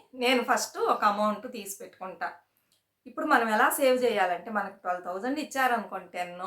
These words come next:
ట్వెల్వ్ ఇచ్చారనుకోండి, మనం అన్ని వస్తువులు కంప్లీట్గా కొనుక్కున్న తర్వాత మిగిలిన దాన్ని సేవింగ్స్ అనేది అస్సలు అంటే అస్సలు చేయకూడదు. అలా అయితే మనం ఎక్కువ ఎక్కువ వస్తువుల్ని,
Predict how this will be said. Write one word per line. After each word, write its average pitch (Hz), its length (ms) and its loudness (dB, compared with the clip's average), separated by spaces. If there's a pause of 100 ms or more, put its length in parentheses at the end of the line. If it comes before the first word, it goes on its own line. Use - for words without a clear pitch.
(140)
ట్వెల్వ్ 202 340 -4
ఇచ్చారనుకోండి, 220 840 -6 (560)
మనం 233 260 6 (720)
అన్ని 320 320 -2
వస్తువులు 269 480 2
కంప్లీట్గా 233 640 -2
కొనుక్కున్న 202 480 -8
తర్వాత 165 400 -8 (140)
మిగిలిన 240 380 -2
దాన్ని 196 360 -6 (600)
సేవింగ్స్ 285 540 8
అనేది 202 320 0
అస్సలు 233 400 -2
అంటే 220 180 -8
అస్సలు 208 360 -4 (140)
చేయకూడదు. 175 640 -4 (380)
అలా 196 200 2
అయితే 233 200 2
మనం 240 260 0 (180)
ఎక్కువ 226 260 -2
ఎక్కువ 247 240 2
వస్తువుల్ని, 208 560 -4